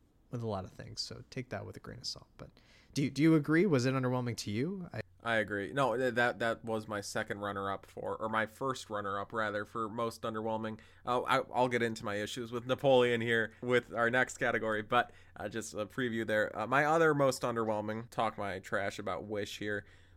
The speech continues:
Speaker 2: Wish uh, the Disney animated movie this year. Again, I'm a Disney guy, massive Disney parks guy. I like the Walt Disney Company. I, I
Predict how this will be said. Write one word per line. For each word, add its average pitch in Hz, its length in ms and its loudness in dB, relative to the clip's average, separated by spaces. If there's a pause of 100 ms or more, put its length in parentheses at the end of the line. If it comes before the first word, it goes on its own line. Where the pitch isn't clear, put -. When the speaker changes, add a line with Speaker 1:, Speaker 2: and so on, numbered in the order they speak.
Speaker 2:
Wish 202 500 4 (340)
uh, 143 100 2
the 139 160 4
Disney 147 400 2
animated 135 380 2
movie 123 260 2
this 117 180 0
year. 120 160 0
Again, 127 220 2
I'm 131 80 2
a 139 60 0
Disney 107 340 -2
guy, 101 360 0 (260)
massive 123 440 0
Disney 107 240 -6
parks 104 320 -4
guy. 104 220 0
I 104 60 2
like 104 340 -2 (160)
the 113 80 -4
Walt 107 240 0
Disney 104 280 -6
Company. 104 380 -8
I, 98 360 -4
I 98 60 -6